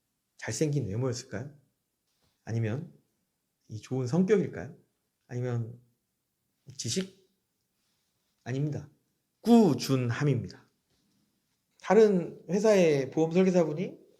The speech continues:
저한테 그러더라고요. 나는 당신보다 더 많은 걸 가진 사람이고 이 세상은 약육강식의 시대이기 때문에 미안하지만 당신의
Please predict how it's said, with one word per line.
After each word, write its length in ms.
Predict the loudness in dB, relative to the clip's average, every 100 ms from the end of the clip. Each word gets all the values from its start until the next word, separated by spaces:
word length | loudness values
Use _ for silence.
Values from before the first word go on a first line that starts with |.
| _ -20 -8
저한테 280 | -4 -4 0
그러더라고요. 580 | 0 0 -4 -10 -16 -20 _ _ _ -2
나는 240 | 0 2
당신보다 720 | -2 -2 -2 -2 -2 -2 -6 -18 _ -6
더 100 | -2
많은 300 | 0 0 0
걸 160 | -4
가진 320 | -4 -10 -8 -4
사람이고 560 | -4 -4 -6 -12 -16 _ _ _ _ _ _ -8
이 120 | 0
세상은 420 | 4 6 6 4
약육강식의 880 | 2 0 0 0 0 -2 -2 0 0
시대이기 420 | 0 2 2 2 -4
때문에 640 | -4 -4 -4 -4 -6 -14 _ _ _ _ _ _
미안하지만 840 | 0 4 6 4 0 -2 -2 -4 -8 -14
당신의 680 | -6 -2 -2 0 0 -2